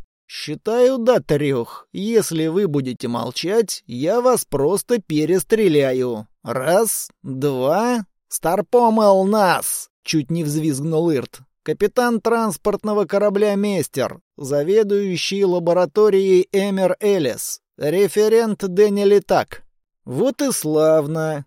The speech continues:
все тем же ледяным тоном подвел итог их представления Тантал. «Теперь ты начнешь мне рассказывать», он ткнул пальцем в капитана. «Что я должен рассказывать?»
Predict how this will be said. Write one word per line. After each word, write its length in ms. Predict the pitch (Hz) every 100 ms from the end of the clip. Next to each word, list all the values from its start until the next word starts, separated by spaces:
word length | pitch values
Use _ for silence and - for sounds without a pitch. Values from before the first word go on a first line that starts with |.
| _
все 180 | - 151
тем 240 | 143 151
же 100 | 139
ледяным 440 | 156 151 156 156 151
тоном 340 | 165 151 143
подвел 480 | 143 147 147 156 156
итог 440 | - 147 156 147 - -
их 240 | 147 -
представления 840 | - 147 - 151 151 160 151 147 143
Тантал. 680 | 156 151 135 151 143 131 - _ -
«Теперь 520 | 175 202 240 240 214
ты 180 | - 247
начнешь 580 | 185 151 - 208 226 -
мне 300 | 143 175 226
рассказывать», 1000 | 196 139 - - 143 131 131 131 127 - _ _
он 200 | 147 135
ткнул 340 | - 151 139
пальцем 400 | 147 135 - 143
в 60 | -
капитана. 640 | 151 147 - 143 131 123 - _ _ _ _
«Что 280 | - 170
я 160 | 185 170
должен 420 | 160 185 156 170
рассказывать?» 1040 | 160 147 - - 151 160 196 208 180 -